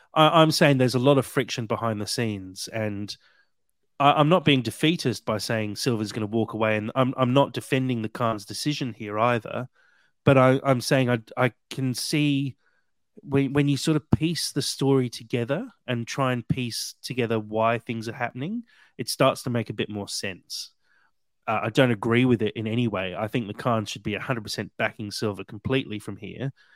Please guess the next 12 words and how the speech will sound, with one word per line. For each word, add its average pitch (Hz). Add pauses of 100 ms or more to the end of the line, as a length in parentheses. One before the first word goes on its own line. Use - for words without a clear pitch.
(380)
and 123
they're 104
not, 113
and 110
that's -
the 113
reason 107
that 104
there's 101
an 107
issue. 110 (600)
Um, 104